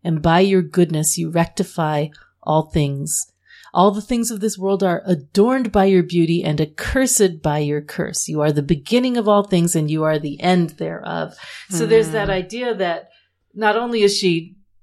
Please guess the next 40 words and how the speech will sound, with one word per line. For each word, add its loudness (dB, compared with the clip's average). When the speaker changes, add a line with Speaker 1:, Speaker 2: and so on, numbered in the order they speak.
Speaker 1:
you 0
know, -2
good 4
and -4
evil, -2
but 2
also 2
that -4
she -2
is 4
the 0
magical 0
conveyor 0
of -2
all 2
of -2
the 2
other 0
planets. -2
Speaker 2:
Right. 0
That's -2
like 0
what -2
I 2
said, -2
Speaker 1:
Yeah. 2
Speaker 2:
how 2
she -4
aspects -4
Speaker 1:
Mm-hmm. -2
Speaker 2:
everything 0
more 0
often 0
than -2
anything -2
else 2
aspects -2
anything. -6
Like, -14
she's -12